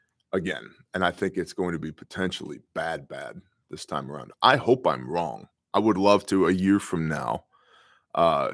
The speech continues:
get on here and go, "Guys, I was wrong." And if I am wrong, I will tell you I was wrong. I was one of the people who said that, uh, the Russians would be celebrating in Kyiv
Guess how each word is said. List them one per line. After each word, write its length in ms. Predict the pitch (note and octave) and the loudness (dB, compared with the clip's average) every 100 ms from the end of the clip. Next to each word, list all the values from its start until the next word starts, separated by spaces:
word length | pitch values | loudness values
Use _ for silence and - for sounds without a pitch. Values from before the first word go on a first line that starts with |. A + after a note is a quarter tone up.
| - | -4
get 140 | - F#2 | -2 0
on 160 | F2+ | 0
here 220 | F2 F2+ | -2 -2
and 100 | F2 | 0
go, 260 | E2+ D#2+ D2+ - | -2 -2 -4 -6
"Guys, 200 | F#2 F2+ | -2 0
I 120 | D#2+ | 0
was 180 | F#2+ E2 | -2 -2
wrong." 440 | D#2 E2 D#2+ A#1+ - _ _ _ _ - | -8 -6 -6 -10 -18 _ _ _ _ -4
And 120 | F2+ | -4
if 120 | F2+ | 4
I 140 | G2+ G2 | 6 6
am 260 | F#2+ G#2 | 4 0
wrong, 280 | A2+ B2 A#2+ | -2 -2 -2
I 80 | D2+ | -2
will 160 | F2 F2 | -2 -2
tell 220 | - G#2+ | -2 -2
you 180 | G2 D#2 | 0 -2
I 80 | |
was 220 | C#2 B1+ - | -4 -6 -10
wrong. 200 | C#2 C2 | -12 -2
I 100 | F#2 | 0
was 300 | A#2+ G2+ - | 2 0 -4
one 240 | - G2 A#2+ | -6 -2 -2
of 100 | G2 | -2
the 80 | F#2+ | -4
people 360 | G#2+ G2+ F#2 | -2 -2 -2
who 140 | E2+ F#2 | -2 -6
said 320 | - F#2+ E2 | -4 -2 -2
that, 220 | D#2+ C#2+ - _ _ - _ _ | -4 -6 -12 _ _ -20 _ _
uh, 220 | - F2 - | 0 0 0
the 120 | - F2+ | -2 0
Russians 840 | F2+ G#2+ - C3 B2 A#2+ - - | 4 4 4 -2 -2 -4 -8 -8
would 120 | G2 F2 | -6 -4
be 120 | G2 | -4
celebrating 920 | - A2+ A2+ G#2+ E2+ F#2+ F2+ F2 E2+ | 0 2 4 2 2 2 2 0 -6
in 200 | F#2 F2+ | -8 -8
Kyiv 460 | E2+ - G2+ F#2 E2+ | -6 -4 0 -2 -4